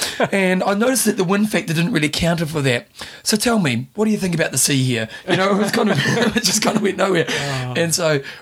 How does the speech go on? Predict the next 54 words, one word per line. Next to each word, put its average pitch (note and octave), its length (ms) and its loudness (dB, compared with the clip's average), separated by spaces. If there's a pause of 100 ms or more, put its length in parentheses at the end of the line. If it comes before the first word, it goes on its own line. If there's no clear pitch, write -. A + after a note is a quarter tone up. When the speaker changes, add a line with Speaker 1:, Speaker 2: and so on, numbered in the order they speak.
(120)
Speaker 1:
I C#3+ 60 0
think F#3 180 0
maybe D#3+ 180 0
we C#3+ 120 0
should B2+ 160 -2
take C3 120 -4
the A#2 60 -8
piss B2 200 -4
a B2 40 -4
little A#2 140 -2
bit. A2+ 160 -2
Speaker 2:
We B2+ 320 0
definitely C3 340 0
should. A2+ 280 -2
Speaker 1:
Okay. G#2+ 320 -2 (200)
Speaker 2:
Line C3 320 -2
Speaker 1:
We, G3 80 2
we G#3 120 0
Speaker 2:
it C#3+ 40 -6
Speaker 1:
talk A3 140 0
Speaker 2:
up. G#3 40 0
Speaker 1:
a F#3+ 40 0
big D3 160 -2
game, C3+ 220 2
but D3+ 120 -4
then D3+ 160 0
we'll C#3 100 2
get C#3 100 0
in C3 40 0
the B2+ 80 0
room, B2+ 160 2
we'll B2 80 -2
get A#2+ 120 -2
all A#2 60 -2
shy B2 260 0
again. A2+ 320 -4
Speaker 2:
No, A#2 240 -6 (220)
no, A#2 160 -6
we're C3+ 140 4
doing A#2+ 300 0
it. G2 80 -14 (340)
Speaker 1:
Okay, A2+ 160 -4
so A#2+ 140 -4
the A#2 140 -4
two E3+ 260 0
best D#3 240 2
questions, C#3 540 2
John B2+ 320 2
will D3 60 4
have C#3+ 120 2
two, C3 200 0
I'll A#2+ 140 4
have A#2 140 -2
two. B2 260 -2